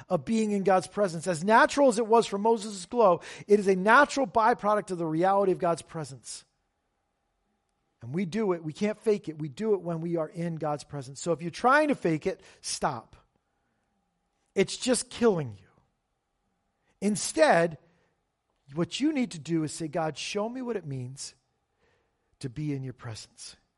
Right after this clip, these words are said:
Because I want your glory to be in my life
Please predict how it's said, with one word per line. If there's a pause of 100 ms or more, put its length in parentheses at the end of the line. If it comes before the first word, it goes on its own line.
(1200)
Because
I
want
your
glory (200)
to
be
in
my
life